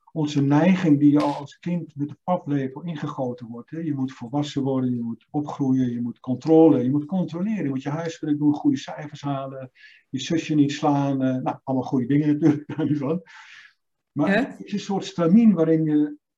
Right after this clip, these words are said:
Speaker 1: gesuggereerd wordt, hè, wat mijn ouders dan vroeger zeiden, "Waar een wil is, is een weg." Dat zeiden ze hier in Nederland. Ik weet niet wat ze in Vlaanderen zeggen, maar
Speaker 2: Ja.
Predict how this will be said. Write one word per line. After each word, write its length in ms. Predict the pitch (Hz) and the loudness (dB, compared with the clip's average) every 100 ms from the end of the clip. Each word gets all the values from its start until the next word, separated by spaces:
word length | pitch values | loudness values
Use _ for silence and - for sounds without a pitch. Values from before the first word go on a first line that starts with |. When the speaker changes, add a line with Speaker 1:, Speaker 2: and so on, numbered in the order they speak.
| _ _ - | _ _ -16
Speaker 1:
gesuggereerd 720 | - - 185 143 165 202 190 | -12 -6 -6 -4 -4 -2 -2
wordt, 300 | 135 160 - _ _ - _ _ | -4 -4 -6 _ _ -20 _ _
hè, 200 | 147 175 | -10 -10
wat 260 | 147 160 | -4 -2
mijn 160 | 147 147 | 0 0
ouders 320 | 147 180 - | 0 0 -2
dan 140 | 170 151 | -6 -6
vroeger 280 | 185 156 | -6 -6
zeiden, 380 | 143 160 160 160 | -8 -6 -4 -2
"Waar 160 | 156 156 | 0 2
een 100 | 147 | 2
wil 160 | 190 | 4
is, 180 | 190 - | 2 -2
is 120 | 170 | -4
een 120 | 160 147 | -2 0
weg." 260 | 135 - | -2 -4
Dat 120 | 139 - | -16 -14
zeiden 340 | 160 147 143 | -6 -4 -2
ze 100 | 147 | -2
hier 100 | 135 | -2
in 80 | 131 | -4
Nederland. 240 | 110 98 | -4 -8
Ik 60 | - | -8
weet 100 | 135 | -6
niet 140 | 127 | -6
wat 100 | 127 | -8
ze 120 | - | -6
in 40 | 147 | -4
Vlaanderen 280 | 156 147 135 | -2 -4 -2
zeggen, 280 | 143 - | -4 -4
maar 100 | 220 | -4
Speaker 2:
Ja. 280 | 226 196 - | -2 -4 -10